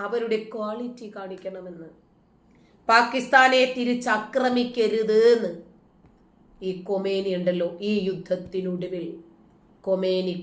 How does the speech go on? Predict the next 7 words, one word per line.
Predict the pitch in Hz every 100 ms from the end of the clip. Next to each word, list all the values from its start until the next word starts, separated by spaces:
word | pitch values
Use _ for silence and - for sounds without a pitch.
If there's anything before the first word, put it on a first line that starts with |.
| -
കൊല്ലപ്പെടുമെന്ന് | 185 185 185 185 175 175 170 170
മാത്രമല്ല, | 165 175 170 170 165 160 - _ _ _ _ _ 240
ഇറാൻ | 277 311 320 277 240 - 202 214
മതം | 233 - 247 214 220
ഉപേക്ഷിക്കുകയും | 202 214 208 - 208 202 190 185 180 180
ചെയ്യും, | 185 180 175 - 180
അതും | 175 180